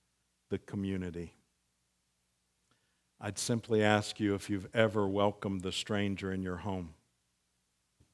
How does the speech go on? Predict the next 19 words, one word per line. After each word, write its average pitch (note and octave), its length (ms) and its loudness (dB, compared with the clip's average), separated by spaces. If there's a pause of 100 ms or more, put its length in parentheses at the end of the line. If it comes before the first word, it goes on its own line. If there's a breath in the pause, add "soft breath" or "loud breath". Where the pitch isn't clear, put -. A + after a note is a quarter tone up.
(1300)
Paul C3 220 8
is G#2+ 80 2
saying, A2 340 4
"i-, A2 140 2
if C3 400 -2
you C#3 80 6
have C#3 320 8
a B2 80 8
home, A2+ 480 4 (440 soft breath)
it, C#3 260 2
it's, - 460 -2 (800)
it's - 200 -10
not C3 220 0
to - 80 -10
be A2+ 220 2
a A2 40 4
museum, G#2+ 840 0 (240)
a - 20 -16
showpiece. G#2+ 920 0